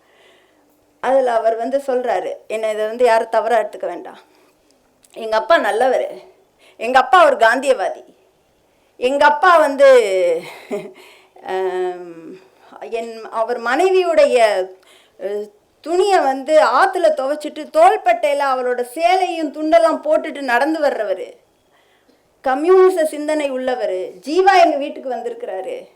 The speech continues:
ஆனா எங்க அம்மா அவரை வேணும்னே நிராகரிக்கிறாங்க, அதை ஏன் இழிவு கூட படுத்துறாங்க" அப்படின்னு. அதை அவர் எழுதியிருக்கவே கூடாதுன்னு நினைக்கிறேன்.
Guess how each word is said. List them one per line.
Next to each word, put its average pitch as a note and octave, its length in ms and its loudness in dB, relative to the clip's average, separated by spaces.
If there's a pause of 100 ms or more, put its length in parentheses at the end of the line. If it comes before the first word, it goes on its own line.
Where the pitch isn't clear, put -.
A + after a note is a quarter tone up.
(260)
ஆனா A3+ 320 -4
எங்க G#3+ 200 -4
அம்மா A3+ 580 -6
அவரை G#3 420 -6 (420)
வேணும்னே D#4+ 480 2
நிராகரிக்கிறாங்க, A#3 960 -2 (420)
அதை B3 520 -6
ஏன் D4 260 0
இழிவு F#4 360 0
கூட E4+ 160 0
படுத்துறாங்க" - 540 -6
அப்படின்னு. - 300 -20 (1080)
அதை G#3 460 -4
அவர் G3+ 220 -6
எழுதியிருக்கவே D#4 680 -2
கூடாதுன்னு - 380 -8
நினைக்கிறேன். - 500 -20